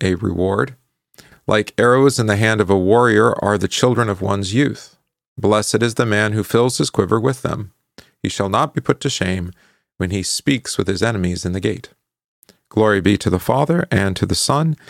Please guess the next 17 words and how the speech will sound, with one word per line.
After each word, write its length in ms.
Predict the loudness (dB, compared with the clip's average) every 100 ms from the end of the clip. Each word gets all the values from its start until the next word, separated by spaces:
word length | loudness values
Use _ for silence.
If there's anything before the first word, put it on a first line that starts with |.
| -14 -4
and 300 | -2 -2 0
to 80 |
the 120 | -2 0
Holy 260 | 0 0
Spirit, 440 | -2 -2 -2 -4 -10 _ _ _ _ _ -2
as 180 | 0 0
it 140 | 2
was 300 | 2 2 0
in 80 | -2
the 40 |
beginning, 500 | -2 -2 -2 -2 -6 -12 _ _ _ -4
is 180 | -2
now, 340 | 0 0 0 0
and 260 | -2 0
will 200 | 2 2
be 200 | 2 0
forever. 560 | 0 0 0 0 -4 -8